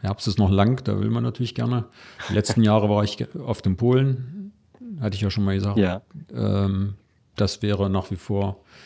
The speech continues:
Speaker 1: äh, wo man starten könnte, oder auch in der Slowakei. Also man sollte auch mal nicht nur in, immer Richtung Westen gucken, Richtung
Speaker 2: Ja.
Speaker 1: Alpen, guckt auch mal Richtung Osten. Da gibt's auch sehr, sehr schöne Läufe und die Szene ist da auch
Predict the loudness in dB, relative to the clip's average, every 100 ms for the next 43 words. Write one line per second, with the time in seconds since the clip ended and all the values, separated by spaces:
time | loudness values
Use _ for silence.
0 | -20 -20 -20 _ -4 0 2 2 0 -2
1 | 0 0 0 2 2 2 2 2 0 -4
2 | -4 -2 0 2 2 0 0 0 2 2
3 | 4 4 6 6 6 8 6 6 6 4
4 | 2 2 0 0 0 -2 0 0 0 0
5 | 0 2 2 0 -4 -4 -2 -2 -2 -2
6 | 0 2 4 4 2 2 0 -2 -6 -20
7 | -20 -18 -2 0 2 4 6 6 4 4
8 | 2 2 0 -2 -2 -2 -2 -6 -8 -6
9 | -6 -6 -4 -2 2 2 0 0 -2 0
10 | 0 -2 -2 -4 -6 -8 -10 -6 -2 0
11 | 2 0 -4 -4 -4 -4 -6